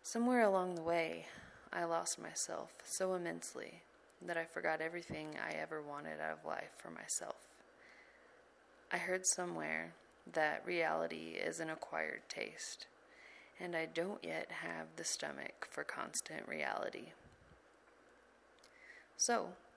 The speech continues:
when reality is much too much,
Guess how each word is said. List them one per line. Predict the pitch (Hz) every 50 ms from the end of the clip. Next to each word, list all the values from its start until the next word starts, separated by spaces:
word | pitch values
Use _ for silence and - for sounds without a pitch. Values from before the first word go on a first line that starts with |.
| - - - -
when | 165 160 180 202
reality | 226 214 196 180 160 156 151 165 - - - - - - -
is | 190 208 214 208 190 185
much | 180 180 170 - - -
too | - 233 233
much, | 220 175 131 127 - - - - - - -